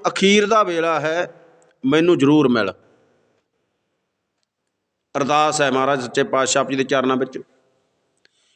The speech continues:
ਵੀ ਜਿੰਨੇ ਸਵਾਸ ਬਚਦੇ ਨੇ ਲੇਖੇ ਵਿੱਚ ਲਾ ਲਾ। ਆਪਾਂ ਵੀ ਕਹਿੰਦੇ ਆ, ਪਰ ਆਹ ਲੇਖੇ ਲੱਗਣ ਵਾਲੀ ਲਾਈਨ 'ਚ ਨਹੀਂ ਲੱਗਦੇ ਆਪਾਂ, ਕਹਿੰਦੇ ਜ਼ਰੂਰ ਆ। ਮੈਂ ਵੀ ਬੱਚੇ ਆ, ਮੈਂ ਵੀ ਕਹਿੰਦਾ ਆ ਕਿ "ਗੁਰੂ ਜੀ,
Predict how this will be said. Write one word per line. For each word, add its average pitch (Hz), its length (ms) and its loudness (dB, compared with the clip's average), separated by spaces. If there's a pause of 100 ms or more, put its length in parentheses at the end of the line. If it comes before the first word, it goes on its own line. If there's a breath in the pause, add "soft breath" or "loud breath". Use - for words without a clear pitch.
(100)
ਵੀ 156 100 0
ਜਿੰਨੇ 175 380 0
ਸਵਾਸ 170 340 0
ਬਚਦੇ 156 440 0
ਨੇ 135 280 2 (220)
ਲੇਖੇ 139 320 -2
ਵਿੱਚ 127 200 -2
ਲਾ 107 160 0
ਲਾ। 95 240 -8 (500)
ਆਪਾਂ 135 280 -2
ਵੀ 135 100 0
ਕਹਿੰਦੇ 135 340 2
ਆ, 123 100 -4 (2250)
ਪਰ 175 120 -2
ਆਹ 233 100 0
ਲੇਖੇ 175 380 0
ਲੱਗਣ 208 260 0
ਵਾਲੀ 240 220 2
ਲਾਈਨ 190 300 -2
'ਚ 196 80 -4
ਨਹੀਂ 208 120 2
ਲੱਗਦੇ 127 360 0
ਆਪਾਂ, 123 240 -4 (480)
ਕਹਿੰਦੇ 196 300 0
ਜ਼ਰੂਰ 143 340 2
ਆ। 117 80 -2 (840)
ਮੈਂ 139 120 -2
ਵੀ 202 120 -2
ਬੱਚੇ 185 320 2
ਆ, 185 40 2
ਮੈਂ 165 160 0
ਵੀ 196 100 4
ਕਹਿੰਦਾ 190 300 2
ਆ 170 100 2
ਕਿ 156 120 0
"ਗੁਰੂ 151 220 0
ਜੀ, 190 200 -4